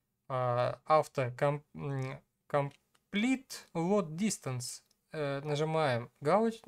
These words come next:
точнее, убираем галочку, и у нас открывается дистанция данных лодов.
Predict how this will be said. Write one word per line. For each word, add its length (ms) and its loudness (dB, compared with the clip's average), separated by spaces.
точнее, 400 -2
убираем 460 0
галочку, 580 -2
и 80 -6
у 80 -4
нас 220 0
открывается 720 -2
дистанция 840 -2
данных 400 -4
лодов. 340 -2